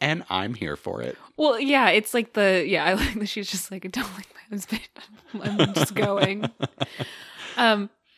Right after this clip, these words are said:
Speaker 2: so now we, let's, let's take account of the different chases now going on, though. So we have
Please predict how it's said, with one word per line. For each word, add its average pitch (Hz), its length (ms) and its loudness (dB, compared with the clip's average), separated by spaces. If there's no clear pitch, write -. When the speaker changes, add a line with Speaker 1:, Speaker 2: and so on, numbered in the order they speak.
Speaker 2:
so 277 240 4
now 285 200 6
we, 233 460 0
let's, 277 240 -2
let's 233 420 -4
take 285 240 0
account 226 760 4
of 185 160 -6
the 202 60 -2
different 202 280 -4
chases 185 680 -4
now 165 160 -4
going 165 340 -4
on, 170 200 -4
though. - 180 -10
So 214 220 -4
we 196 100 -2
have 180 360 -4